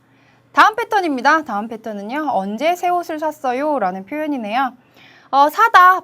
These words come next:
buy 혹은 get을 써서 문장을 만들어 보면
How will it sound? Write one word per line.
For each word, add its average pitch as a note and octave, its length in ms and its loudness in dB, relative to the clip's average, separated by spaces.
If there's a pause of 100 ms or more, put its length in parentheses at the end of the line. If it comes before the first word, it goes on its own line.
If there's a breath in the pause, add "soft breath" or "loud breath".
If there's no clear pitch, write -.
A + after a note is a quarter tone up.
buy C4 580 0
혹은 C#4+ 340 -8
get을 C4 360 -6
써서 D4 540 2
문장을 G3 560 -8
만들어 G#3+ 440 -4
보면 A#3+ 500 -6